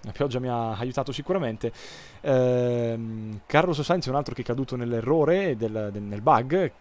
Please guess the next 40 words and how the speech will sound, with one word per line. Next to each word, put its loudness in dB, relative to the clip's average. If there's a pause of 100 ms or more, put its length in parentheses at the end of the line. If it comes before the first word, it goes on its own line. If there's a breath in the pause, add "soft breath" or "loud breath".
(220)
che -4
ha, -6
di -10
montare -2
un -6
altro -4
set -6
di -6
gomme -2
d'asciutto, -6
perché -8
ha -6
fatto -10
cinque -2
soste, -4
addirittura -8
due -4
soste -4
in -8
più -4 (560 loud breath)
del, -4
del -8
normale, 0 (680)
ma -6
ha -6
fatto 0
comunque 2
una 2
bella 2
gara, -2
perché -8
partiva -2
quattordicesimo, -4
è -6
arrivato -4
sesto, -6
quindi -6
nonostante -6
il -8
bug, -4